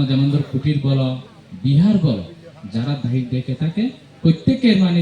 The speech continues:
চিন্তা চেতনা থাক, তখন করি বোধে কি আর ধর্ম ইয়েন এবং দুর্লভ জীবন লাভ বুঝিনি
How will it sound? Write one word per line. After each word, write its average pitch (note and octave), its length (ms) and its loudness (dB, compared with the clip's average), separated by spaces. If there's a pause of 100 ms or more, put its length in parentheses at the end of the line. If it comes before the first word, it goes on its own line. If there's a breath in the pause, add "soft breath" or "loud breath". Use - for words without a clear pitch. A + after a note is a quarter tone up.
চিন্তা D3 300 0
চেতনা C#3 380 0
থাক, D#3+ 100 0 (240)
তখন D#3+ 300 0
করি F#3 180 -2
বোধে G3 240 -2
কি A#3 100 4 (580)
আর B2 80 0 (200)
ধর্ম C#3 240 2 (760)
ইয়েন G3 200 4 (360)
এবং C#3 140 2 (180)
দুর্লভ F#3 380 2 (120)
জীবন F3+ 220 4 (100)
লাভ C#3 140 -2 (100)
বুঝিনি F3+ 360 4